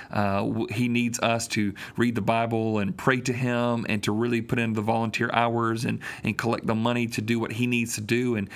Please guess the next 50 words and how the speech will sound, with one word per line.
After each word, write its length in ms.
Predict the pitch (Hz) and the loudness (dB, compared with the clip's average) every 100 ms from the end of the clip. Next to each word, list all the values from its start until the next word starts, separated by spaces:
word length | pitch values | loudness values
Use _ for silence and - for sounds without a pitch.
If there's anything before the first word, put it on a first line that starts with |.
| - | -10
He's 220 | - 143 | -2 0
really 160 | 123 113 | 2 0
dependent 420 | 110 110 196 185 | 0 0 0 0
upon 220 | - 107 | 0 0
us. 260 | 101 101 - | 0 0 0
And, 120 | 107 - - - | -2 -4 -12 -4
and 100 | 143 | 0
when 80 | |
you 80 | 135 | 0
really 200 | 143 160 | 2 2
look 260 | 131 208 147 | 2 0 0
at 140 | 117 | 0
it, 140 | 110 - | 0 0
that 180 | 110 - | -2 2
God 180 | 123 | 2
is 140 | 117 123 | 2 0
not 320 | 190 180 - | 0 0 0
needy, 320 | 117 107 113 | 0 0 0
but 160 | 123 117 | -2 -2
the 60 | |
biblical 500 | 110 120 123 120 123 - | 0 0 0 -2 -2 2
attribute 520 | 131 151 147 110 113 | 2 0 -2 0 0
is 100 | 110 | -2
that 160 | 131 | -2
God 180 | - 110 | 0 0
is 160 | 107 - | 0 -2
independent. 720 | 120 117 110 - 127 107 - - - - - | -2 0 -2 -2 -2 -2 -4 -10 -16 -14 -6
That 140 | 113 | -2
means 240 | 123 120 120 | 0 0 0
that 80 | |
He 120 | 120 123 | 0 0
is 80 | |
completely 560 | - 110 127 151 151 151 | 0 -2 0 0 0 0
independent. 540 | 131 123 120 107 107 | 0 -2 0 0 0
He 160 | 117 117 | 0 0
is 100 | 104 | 0
without 400 | 113 - 131 - | -2 0 -2 0
need, 380 | 120 110 107 107 - - - | 0 0 0 -4 -10 -8 0
uh, 80 | |
and 140 | 104 104 | 2 2
He's 140 | 110 | 0
not 180 | 120 - | 0 0
relying 440 | 110 107 110 110 | 0 2 2 0
on 200 | - 110 - | -2 -2 0
us 260 | 113 110 | 0 0
for 340 | - 110 117 - - | -2 0 0 -4 -8
anything. 580 | 107 165 156 - 110 - - - - - | -4 0 0 0 -2 -4 -8 -16 -8 -2
And 120 | 127 | 0
so 140 | 143 | 2
each 420 | - 175 - - | 2 0 0 -4